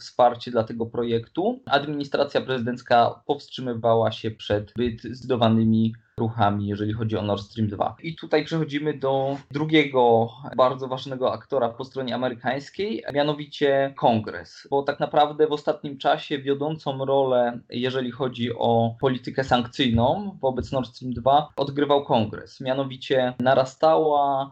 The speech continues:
w nim frustracja polityką rosyjską i tutaj nie, nie możemy sprowadzić sprzeciwu Kongresu wobec Nord Stream dwa jedynie do kwestii ekonomicznych. Często pojawiają się sugestie,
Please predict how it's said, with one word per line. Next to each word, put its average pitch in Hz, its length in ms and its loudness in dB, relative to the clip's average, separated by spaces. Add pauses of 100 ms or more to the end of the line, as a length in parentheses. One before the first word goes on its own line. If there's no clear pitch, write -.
(100)
w 135 120 -12
nim 139 420 -4 (120)
frustracja 139 1080 2
polityką 139 520 0
rosyjską 120 680 -2
i 117 160 -10
tutaj 123 640 0
nie, 135 560 0
nie 143 140 2
możemy 151 360 4
sprowadzić 139 800 0
sprzeciwu 135 640 -8
Kongresu 131 580 0
wobec 127 260 -6
Nord 131 180 -2
Stream 131 240 -8
dwa 127 160 4
jedynie 127 380 -4
do 120 180 0
kwestii 117 600 -4
ekonomicznych. 139 840 -2
Często 127 340 -2
pojawiają 123 580 4
się 120 340 -4
sugestie, 120 500 0